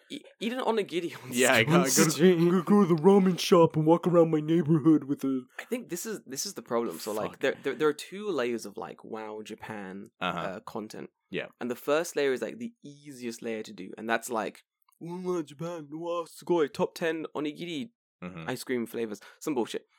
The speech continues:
Speaker 1: And that's, like, the most base level of WoW Japan. A lot of, like, content creators who are creating content now make content like that.
Speaker 2: Yeah.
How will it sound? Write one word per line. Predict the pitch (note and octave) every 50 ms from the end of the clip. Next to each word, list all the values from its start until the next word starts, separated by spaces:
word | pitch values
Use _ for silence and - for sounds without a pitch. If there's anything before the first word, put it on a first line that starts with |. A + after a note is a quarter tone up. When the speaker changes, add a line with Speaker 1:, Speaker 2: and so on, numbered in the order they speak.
| _ _
Speaker 1:
And | - A2+
that's, | D3 - -
like, | D#3+ C#3 - - _ _ _ _
the | - B2+
most | A#2+ A#2+ A#2+ A#2+ C3+ C#3+ - - - - _ _ _
base | B2 B2 C3 C3 - -
level | A#2+ A#2 A#2 A2 A2
of | G#2+
WoW | A2+ A2 G#2+ G#2+ G#2+
Japan. | G2 G2+ G2+ - A2+ F2 A#1
A | B1
lot | G#2 A2 A2+ B2+ D3
of, | D#3 D3+ C#3
like, | C#3 B2+ A#2 - - _
content | - - B2 A2+ - B2 A2+ -
creators | - - A2+ A2 G2 G2+ G2 -
who | - G#2 G2+
are | G2+ F#2+
creating | G2 - - A#2 G#2+ G#2
content | - A2+ - - D2+ G#2
now | A#2 A2+ G2+
make | G2+ G2 - -
content | - G2 - - -
like | - - -
that. | - - - _ _ _ _ _
Speaker 2:
Yeah. | - F#3